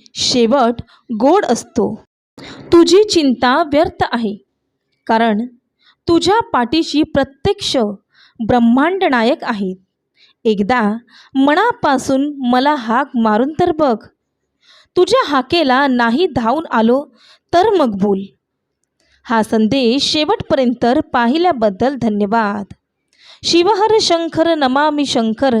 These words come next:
शिवशंकर शंभो. हे गिरिजापती भवानी शंकर, शिवशंकर शंभो.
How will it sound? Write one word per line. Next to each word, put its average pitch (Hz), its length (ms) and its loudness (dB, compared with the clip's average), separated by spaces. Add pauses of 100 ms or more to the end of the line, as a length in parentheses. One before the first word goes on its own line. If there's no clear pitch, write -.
(520)
शिवशंकर 277 840 0
शंभो. 202 720 -2 (680)
हे 349 280 2
गिरिजापती 320 840 0
भवानी 247 520 0
शंकर, 220 480 -2 (560)
शिवशंकर 247 880 0
शंभो. 208 580 -2